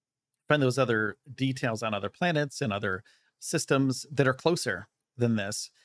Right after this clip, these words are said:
They can, "Okay, so this is what we're looking for now." They know what they're looking for, the atmospheric composition. Um, I'm not exactly sure what this is. I'm not a player, planetary scientist. I don't know a lot of these things, but we have, they have methane, um,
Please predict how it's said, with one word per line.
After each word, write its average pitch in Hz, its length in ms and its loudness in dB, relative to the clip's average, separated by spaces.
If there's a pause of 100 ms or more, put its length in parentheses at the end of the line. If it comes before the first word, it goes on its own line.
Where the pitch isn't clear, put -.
(220)
They 120 80 -4
can, 104 140 -6
"Okay, 120 260 -4
so - 160 -6
this 151 220 0
is 220 80 -4
what 151 140 -2
we're 135 100 0
looking 143 180 -2
for 107 180 -6
now." 101 280 -8 (640)
They 139 100 6
know 151 140 6
what 165 100 2
they're 139 100 0
looking 110 280 -2
for, 107 420 -6
the 127 100 0
atmospheric 120 460 -2
composition. 110 640 -6 (420)
Um, 104 460 0 (260)
I'm 127 120 2
not 131 160 4
exactly 127 340 -2
sure 123 140 -4
what 113 80 -4
this - 160 -14
is. 196 180 -2
I'm 120 80 -2
not 110 120 0
a - 20 0
player, 113 320 -2 (180)
planetary 120 380 -2
scientist. 180 640 -4
I 131 80 -2
don't 117 180 -2
know 120 320 -2 (380)
a - 40 0
lot 135 100 4
of 123 40 -4
these 131 140 -2
things, 131 200 0
but 107 220 -4
we 113 60 -4
have, 104 120 -6 (120)
they 135 80 4
have 117 80 2
methane, 147 640 0 (480)
um, 107 640 0